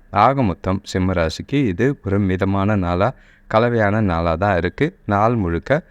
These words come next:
அமைதியா, நிதானமா, சில விஷயங்கள்ல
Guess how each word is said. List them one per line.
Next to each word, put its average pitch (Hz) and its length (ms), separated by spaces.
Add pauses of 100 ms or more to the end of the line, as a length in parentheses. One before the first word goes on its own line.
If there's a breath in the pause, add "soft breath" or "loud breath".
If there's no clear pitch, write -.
(300 soft breath)
அமைதியா, 110 640
நிதானமா, 98 560
சில 104 260
விஷயங்கள்ல 101 560